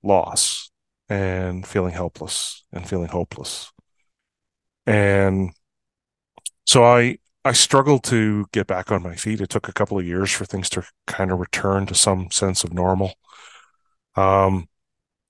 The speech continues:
and I found myself at the University of Victoria,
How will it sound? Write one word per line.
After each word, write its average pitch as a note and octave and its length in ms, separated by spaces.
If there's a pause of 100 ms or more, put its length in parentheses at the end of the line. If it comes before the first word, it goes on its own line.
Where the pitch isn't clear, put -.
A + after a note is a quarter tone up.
(340)
and G#2+ 100
I G#2+ 100
found C#3+ 260
myself C3 300
at G#2 80
the G#2+ 60
University G#2 460
of F2+ 60
Victoria, F#2 580